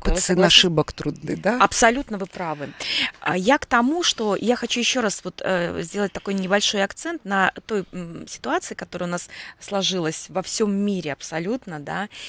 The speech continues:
Speaker 2: И еще раз, наверное, сделать, э, такую ремарку, что,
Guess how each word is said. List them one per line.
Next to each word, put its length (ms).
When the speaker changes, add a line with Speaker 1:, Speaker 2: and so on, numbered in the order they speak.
Speaker 2:
И 60
еще 520
раз, 220
наверное, 560
сделать, 540
э, 280
такую 340
ремарку, 600
что, 600